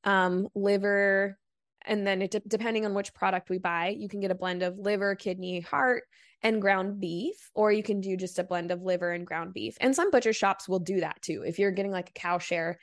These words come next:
you can ask them to blend liver into the, to the ground beef, 'cause not many people want the organ meats, so they usually have extras of them.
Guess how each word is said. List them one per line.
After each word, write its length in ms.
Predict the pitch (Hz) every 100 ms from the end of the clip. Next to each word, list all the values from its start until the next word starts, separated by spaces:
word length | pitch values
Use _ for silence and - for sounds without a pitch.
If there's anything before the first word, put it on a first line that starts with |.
| - _ -
you 60 |
can 100 | 240
ask 220 | 254 262 -
them 180 | 180
to 80 | 180
blend 400 | 180 170 165 170 - -
liver 440 | 175 170 156 165
into 380 | - 170 160 -
the, 380 | 165 104 190 190 - _ -
to 140 | 190
the 80 | 180
ground 220 | 175 175
beef, 180 | 208 214
'cause 240 | 214 185 190
not 240 | 190 180
many 220 | 180 170
people 320 | 170 - 165 170
want 240 | 165 -
the 60 | 208
organ 300 | 220 233 247
meats, 260 | 294 -
so 100 | -
they 100 | 185
usually 400 | 175 170 165 165
have 380 | 165 156 160 196
extras 400 | 180 175 - 196 220
of 120 | 214
them. 200 | 262